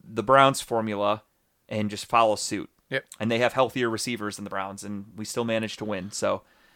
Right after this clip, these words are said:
Speaker 1: going Carolina. Next up, we have Washington at Buffalo. Washington has been a huge disappointment on defense. I picked them in one of my fantasy leagues, their defense, and they've played like shit. They've gotten me negative points each week. Uh, they're not getting to the quarterback as much. They're not creating turnovers. They're giving up a lot of points.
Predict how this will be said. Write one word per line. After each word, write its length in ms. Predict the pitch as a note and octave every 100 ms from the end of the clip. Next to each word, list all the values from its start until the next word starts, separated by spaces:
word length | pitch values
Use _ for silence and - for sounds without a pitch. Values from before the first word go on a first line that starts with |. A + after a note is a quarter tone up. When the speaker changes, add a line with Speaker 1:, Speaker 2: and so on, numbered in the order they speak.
| _ _ -
Speaker 1:
going 220 | C3+ D3+
Carolina. 480 | E3 D#3 C3+ A#2+ A2
Next 260 | C#3+ -
up, 120 | D#3
we 60 | D3+
have 120 | C3+
Washington 500 | A#2 C3 D3 D#3 C#3+
at 240 | - B2+ -
Buffalo. 360 | B2+ - B2+
Washington 500 | A#2+ A2+ D3+ E3 D#3+
has 100 | D3
been 160 | A#2 A#2
a 40 |
huge 800 | G#2+ - - F#3+ A#3 A#3 E3+ A#2+
disappointment 480 | B2 - - B2+ A2+
on 80 | G#2+
defense. 420 | A#2 A#2 G#2+ G2+
I 80 | G#2
picked 220 | - D3
them 100 | C3+
in 280 | A#2+ A2+ G#2+
one 120 | A#2+
of 40 | A2+
my 60 |
fantasy 380 | G#2 E3 F3+ A2+
leagues, 320 | A2+ A#2 A2+ - _ _ _ _ _ _
their 160 | A#2 A2+
defense, 520 | C3 G#3 C#3+ B2+ - _ _ _ _ -
and 280 | A#2 A#2 A#2
they've 180 | E3+ -
played 220 | G#3+ G3
like 160 | E3+
shit. 300 | - D3+ - - -
They've 220 | A#2 A2+
gotten 220 | C#3 B2
me 80 | B2
negative 340 | A#2 C#3 E3 -
points 300 | C#3+ D#3 C#3
each 160 | D3+
week. 300 | B2+ C#3 - _ _ _ _ _
Uh, 320 | - G#2 G2 G2
they're 120 | G#2+
not 220 | B2 B2+
getting 160 | C3+ C3
to 40 |
the 60 | A#2
quarterback 480 | - C3 B2 B2+ B2
as 120 | A2
much. 260 | A#2+ A#2+
They're 80 | -
not 160 | A2 G#2+
creating 360 | - B2+ A2+
turnovers. 520 | G#2+ D3 D3 C3+ C3 A#2
They're 80 |
giving 260 | G#2+ A#2+ A#2+
up 80 | A2
a 40 |
lot 160 | G#2 G2+
of 80 | -
points. 360 | C3+ C3 B2